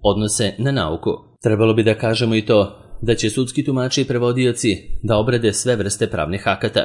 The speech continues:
počev od ugovora, punomoćja za zastupanje i sertifikata, preko sudskih tužbi i odluka,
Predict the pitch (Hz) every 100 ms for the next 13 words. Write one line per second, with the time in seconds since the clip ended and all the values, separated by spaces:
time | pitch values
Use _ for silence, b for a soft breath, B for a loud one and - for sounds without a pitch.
0 | - - - 117 113 123 117 117 120 117
1 | 117 101 - - 127 120 120 113 123 117
2 | 110 113 - 123 104 113 113 107 127 120
3 | 123 - 123 123 90 80 - - B B
4 | B - 107 - 101 - 113 104 - -
5 | 123 113 104 120 101 95 117 101